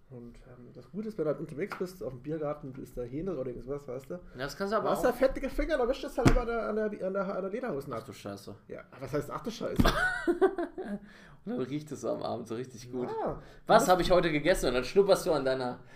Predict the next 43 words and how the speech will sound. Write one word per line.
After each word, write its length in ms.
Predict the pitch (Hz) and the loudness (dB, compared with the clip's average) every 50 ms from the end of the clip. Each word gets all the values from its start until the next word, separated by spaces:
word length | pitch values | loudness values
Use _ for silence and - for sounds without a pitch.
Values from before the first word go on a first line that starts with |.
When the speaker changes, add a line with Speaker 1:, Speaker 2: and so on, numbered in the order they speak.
| - - - - | -20 -20 -18 -10
Speaker 1:
du 80 | - 139 | -6 -2
Speaker 2:
an 60 | 131 | 0
Speaker 1:
musst 120 | 135 135 | 2 6
Speaker 2:
deiner 140 | 139 139 131 | 8 10 10
Speaker 1:
da, 80 | 131 151 | 10 10
Speaker 2:
Lederhose. 480 | 165 165 147 127 120 117 110 110 104 | 8 8 6 6 4 2 0 0 0
Speaker 1:
man 100 | 107 104 - | 0 0 -2
sagt 260 | - - 233 - - | -4 -4 -4 -2 -2
ja, 80 | 202 | -2
man 80 | 185 175 | -2 -2
muss 140 | 226 233 - | -4 -4 -4
ja 80 | 214 | -4
die 280 | - - 180 170 143 - - 156 147 | -6 -6 -8 -10 -10 -12 -10 -8 -6
Lederhose 460 | 170 202 226 208 185 214 214 202 175 | -4 -2 -2 -2 -2 -2 -4 -4 -6
ledrig 520 | 165 151 156 165 226 - - 151 135 - | -8 -8 -8 -8 -8 -10 -10 -12 -10 -8
machen, 220 | - 127 127 131 127 | -6 -6 -6 -6 -4
ja? 240 | 127 147 - 277 - - - - - - - - - - - - - | -4 -4 -4 -6 -8 -10 -12 -10 -10 -10 -10 -12 -14 -16 -18 -18 -18
Das 120 | - - | -14 -8
heißt, 360 | - 190 170 - - - - 175 | -4 -2 -2 -2 -2 -4 -6 -4
äh, 200 | 175 180 180 180 180 - | -4 -2 -2 -4 -6 -8
immer 180 | 202 233 247 202 | -8 -6 -6 -8
die 80 | 180 | -8
ganzen 320 | 170 190 214 202 196 165 - | -8 -10 -10 -10 -10 -12 -14
Dreck 400 | - - - - 214 - - - | -14 -12 -12 -12 -12 -12 -12 -12
an 120 | 175 175 | -8 -4
deinen, 240 | 175 170 165 175 175 | -4 -2 -2 -4 -4
an 120 | 165 165 | -6 -6
deiner, 280 | 165 160 156 156 160 151 | -4 -4 -4 -4 -6 -6
an 40 | 147 | -2
deiner 140 | 147 147 - - - - - - - - - - - - - - - - _ - - - - - - - - | 0 0 2 2 0 -2 -2 -6 -10 -10 -10 -12 -14 -14 -18 -20 -20 -18 _ -6 -4 -4 -4 -4 -6 -8 -8
Wade, 240 | 127 135 - 226 202 160 131 - - - 139 | -8 -6 -6 -4 -6 -6 -6 -8 -10 -8 -2
äh, 60 | 147 156 - - - - - - 143 | 0 0 0 0 -2 -6 -10 -10 -12
ja, 60 | 139 | -12
nicht 180 | 135 - - - | -12 -12 -14 -14
Wade, 160 | - - 139 131 - - - - - | -12 -8 -4 -4 -2 -2 -4 -4 -6
äh, 200 | 135 135 135 135 | -8 -8 -6 -6
an 80 | 135 | -6
den 80 | 147 139 | -4 -4
Schenkel, 300 | - - 190 196 - 165 | -2 0 0 0 -2 -4
meine 160 | 131 127 123 123 | -6 -6 -6 -8
ich, 80 | - | -8
dann 140 | - 123 - | -8 -8 -8
abschmieren. 520 | - - - - - 139 143 156 214 - | -8 -10 -10 -10 -10 -8 -8 -8 -8 -10